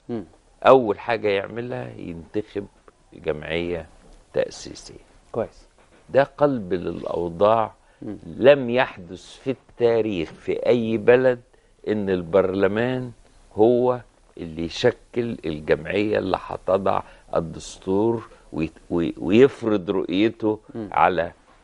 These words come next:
Speaker 2: التشكيلة. أضف إلى ذلك إن حتى هذه اللحظة لم يتحدد بعد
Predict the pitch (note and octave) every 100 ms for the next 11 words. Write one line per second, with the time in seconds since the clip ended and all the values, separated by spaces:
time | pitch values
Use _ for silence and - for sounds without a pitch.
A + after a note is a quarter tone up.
0 | _ _ _ - D#2 - C#2 - - -
1 | - _ - - D3 C3+ - F#2+ A#2+ A#2+
2 | G#2 B2 B2 A#2+ - _ _ _ F2+ F2+
3 | F2+ - C#3 - A2+ G#2+ G#2 G2 A2+ G#2+
4 | G#2 A2 - G#2 A2 - - _ - F2
5 | A2 A#2 G2+ F#2 - - - G#2 G2 F#2
6 | F2+ - - - F#2 G#2